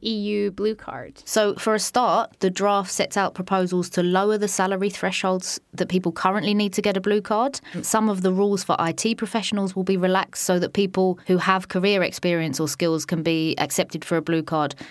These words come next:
Speaker 2: without having to have a university degree.
Speaker 1: Mm-hmm.
Speaker 2: And also, once people have a Blue Card, they should be able to change job more easily and also benefit from more clear-cut rules for moving between different member states.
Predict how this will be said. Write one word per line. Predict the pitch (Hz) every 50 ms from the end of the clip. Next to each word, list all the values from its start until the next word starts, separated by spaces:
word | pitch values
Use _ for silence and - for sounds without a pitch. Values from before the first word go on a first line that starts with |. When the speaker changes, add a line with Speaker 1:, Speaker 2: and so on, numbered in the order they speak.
| - - -
Speaker 2:
without | 165 165 175 165 156 - -
having | - - 175 160 165 160
to | -
have | 151 160 151
a | 151
university | 156 156 151 151 151 170 196 190 190 220 196 - 208 196
degree. | 185 190 190 196 202 208 247 262
Speaker 1:
Mm-hmm. | 254 240 - - - - - - - _
Speaker 2:
And | - 196 196
also, | - - 247 247 240 - 233 202 196 185 170
once | 160 170 202 208 214 214 -
people | - 208 185 190 185 175
have | - - - 196
a | 190
Blue | 185 - 160 160 156
Card, | 147 - 156 151 151 160 185 185 - - -
they | 190 175
should | 170 - 180 -
be | 180 165
able | - 175 180 165 170 -
to | - -
change | - - 190 185 185 185 180 -
job | - 190 185 180 180
more | 170 170 - -
easily | 220 226 226 208 214 202 196 196 196 190 -
and | - 175 175
also | - - 208 214 202 - - 202 190 185 180 180 -
benefit | - - 180 175 175 - 180 - -
from | - - 180 170
more | 170 170 175 170 156
clear-cut | - - 185 175 170 - 180 - -
rules | - 175 175 170 165 151 139 - -
for | - - 165
moving | 170 175 175 165 175 170
between | 156 160 151 - 175 160 160
different | 147 - 165 - - 165 - -
member | 165 170 170 160
states. | 160 - - 170 170 208 247 - - - -